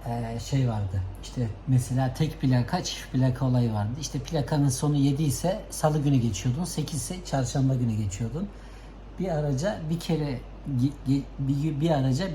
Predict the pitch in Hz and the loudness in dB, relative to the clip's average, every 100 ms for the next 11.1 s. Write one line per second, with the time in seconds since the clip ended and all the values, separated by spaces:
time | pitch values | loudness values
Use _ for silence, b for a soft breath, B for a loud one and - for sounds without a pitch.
0 | 127 151 143 135 139 170 143 147 131 123 | 2 2 4 4 4 2 2 2 0 0
1 | 165 156 135 143 127 113 98 107 104 110 | 0 0 0 2 4 2 -2 -2 0 -2
2 | 120 220 - B B - - 151 156 151 | -2 -6 -8 B B -12 -2 0 2 0
3 | 156 147 - 233 - 147 165 151 - 156 | 0 -2 -2 -6 0 0 2 0 -2 -8
4 | - 135 123 117 113 107 113 113 110 110 | 0 0 0 -2 -2 -2 -2 0 0 -2
5 | - 127 127 - 120 123 120 120 208 B | 0 0 0 0 2 4 2 2 -2 B
6 | B B - 131 143 143 143 135 131 175 | B B 0 4 6 6 4 4 4 4
7 | 139 131 131 - 117 104 - 110 104 104 | 6 6 4 2 0 -2 -2 -2 2 0
8 | 104 226 - B B B - - 160 135 | 0 -4 -6 B B B -16 -14 0 2
9 | 143 165 165 151 135 147 143 147 143 - | 4 2 0 -2 -2 0 0 0 0 2
10 | 131 143 - 156 151 - 123 127 120 139 | 4 2 2 0 0 -2 -4 2 4 4